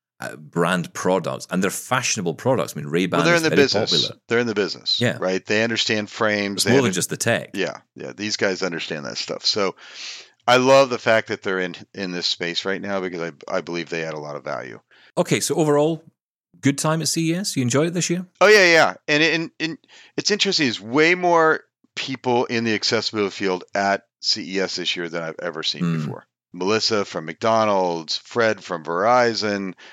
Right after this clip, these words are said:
Speaker 2: uh, Joe Devon from, uh, the Global Accessibility Awareness Day, uh, Mike Paciello. I mean, it was amazing. And,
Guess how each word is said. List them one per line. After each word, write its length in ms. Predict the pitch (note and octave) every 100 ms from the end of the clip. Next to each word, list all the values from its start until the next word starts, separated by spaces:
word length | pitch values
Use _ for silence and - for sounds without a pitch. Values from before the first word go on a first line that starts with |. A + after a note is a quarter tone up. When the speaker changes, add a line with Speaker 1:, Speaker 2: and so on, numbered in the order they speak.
| - _ -
Speaker 2:
uh, 380 | D#2+ D2 C2 C#2
Joe 160 | - F#2
Devon 480 | D#2 A2 A2 G#2+ G2
from, 500 | - F2 E2+ E2 - -
uh, 300 | E2 D#2+ D#2+ _
the 240 | - B2+ E2
Global 320 | F#2 F#2 F2
Accessibility 540 | E2+ F#2 - E2 D#2+
Awareness 460 | F2+ B2+ C3 A#2+ -
Day, 440 | A2+ A2 G#2+ G#2 - - - - _
uh, 480 | D#2 D#2 D2+ D2+ C#2 A1 _
Mike 300 | - F#2+ F#2+
Paciello. 920 | G2+ F#2 - E2+ G2+ A2+ G#2+ G2+ G2 F2+ _ _ _ -
I 60 | G2+
mean, 220 | G2+ G2 -
it 120 | C3
was 140 | A#2+
amazing. 880 | A2+ A2 A#2 C3 C3 A2 G#2 G2 F#2 _ -
And, 160 | G2+